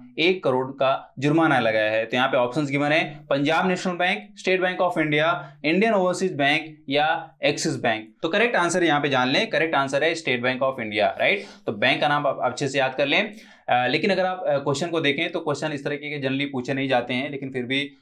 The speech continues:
अगर ये question बन जाता है और आपको बाद में मालूम पड़े कि सिर्फ आपको बैंक का नाम याद करना था और आप उसको याद नहीं किए, आपने उस पर ध्यान नहीं दिया,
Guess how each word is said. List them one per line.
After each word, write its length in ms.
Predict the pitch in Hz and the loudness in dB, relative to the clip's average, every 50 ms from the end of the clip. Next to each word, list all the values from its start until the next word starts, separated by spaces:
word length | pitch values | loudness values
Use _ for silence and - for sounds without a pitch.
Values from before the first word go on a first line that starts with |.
| _ - | _ -4
अगर 240 | 123 120 120 127 131 | 0 0 0 2 0
ये 100 | 131 127 | -2 -2
question 320 | 127 127 120 - 131 127 | -6 -8 -8 -8 -6 -4
बन 140 | 117 120 127 | -4 -2 0
जाता 260 | 131 123 123 120 131 | 0 0 0 0 0
है 140 | 127 123 123 | 0 2 0
और 200 | 127 127 127 123 | 0 0 -2 -2
आपको 420 | - 117 113 117 117 117 - 135 117 | 0 0 0 0 0 -2 -2 -4 -2
बाद 180 | 113 113 117 | 0 0 0
में 80 | 120 117 | 0 -2
मालूम 240 | 113 110 117 120 120 | -2 -2 -2 -2 -2
पड़े 180 | 123 117 120 | -2 -2 -2
कि 140 | 120 127 123 | -2 -4 -6
सिर्फ 220 | 127 123 117 95 | -4 -4 -2 -2
आपको 220 | - - - 147 139 | -2 -2 0 -2 -2
बैंक 260 | 117 113 113 117 117 | -2 -2 -2 -2 -4
का 60 | 120 | -4
नाम 220 | 117 113 113 113 113 | -4 -4 -4 -4 -2
याद 160 | 110 110 107 | -2 -2 -2
करना 280 | - 113 110 113 113 | -2 -4 -2 -2 -4
था 120 | 113 117 113 | -4 -2 -2
और 100 | 113 113 | -2 0
आप 160 | 113 113 - - | -2 -2 -4 -6
उसको 180 | 107 - - | -12 -8 -4
याद 240 | 110 107 107 110 113 | -2 0 0 0 -2
नहीं 120 | 113 110 110 | -4 -10 -8
किए, 220 | - 110 107 110 | -6 -4 0 0
आपने 240 | 110 110 - 120 110 | 0 0 0 -4 -10
उस 80 | 107 | -8
पर 120 | - - 107 | -8 -6 -4
ध्यान 200 | 101 104 117 123 | -2 0 0 0
नहीं 120 | 120 110 | -2 -4
दिया, 320 | 104 107 110 127 143 - | -2 0 0 0 0 -2